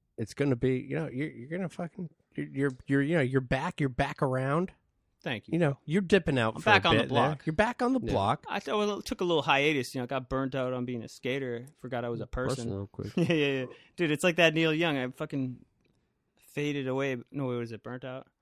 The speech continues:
Speaker 2: Help me out here.
Speaker 3: Uh, well, it's better to burn out than to fade away,
Speaker 2: Well, I burned
Speaker 3: but
Speaker 2: out for a minute, but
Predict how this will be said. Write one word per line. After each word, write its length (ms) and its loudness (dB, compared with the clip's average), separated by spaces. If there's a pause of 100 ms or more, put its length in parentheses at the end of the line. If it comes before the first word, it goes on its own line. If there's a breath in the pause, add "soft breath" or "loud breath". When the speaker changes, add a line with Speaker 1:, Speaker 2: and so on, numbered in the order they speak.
(360)
Speaker 2:
Help 100 -4
me 100 -2
out 120 -6
here. 180 -16 (160)
Speaker 3:
Uh, 240 2
well, 140 0
it's 100 -8
better 340 4
to 80 -2
burn 300 -2
out 200 -4
than 140 -6
to 80 -8
fade 300 -6
away, 180 -6
Speaker 2:
Well, 80 0
I 60 2
burned 240 2
Speaker 3:
but 80 8
Speaker 2:
out 100 2
for 100 4
a 60 2
minute, 320 2
but 160 0